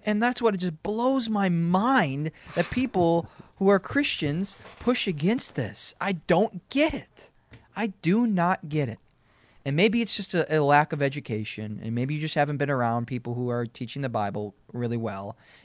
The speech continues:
And I hope, hopefully then you stick with this, and you,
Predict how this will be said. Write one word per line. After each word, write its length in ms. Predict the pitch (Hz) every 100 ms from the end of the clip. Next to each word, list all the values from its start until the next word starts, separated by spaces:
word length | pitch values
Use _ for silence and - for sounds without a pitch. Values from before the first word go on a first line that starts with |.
| -
And 360 | 107 107 104 - -
I 260 | - -
hope, 300 | 110 156 -
hopefully 640 | - 180 190 - 156 151 147
then 200 | 135 143
you 80 | 139
stick 300 | - 156 -
with 140 | 113
this, 220 | 117 113
and 120 | 120
you, 160 | 117 120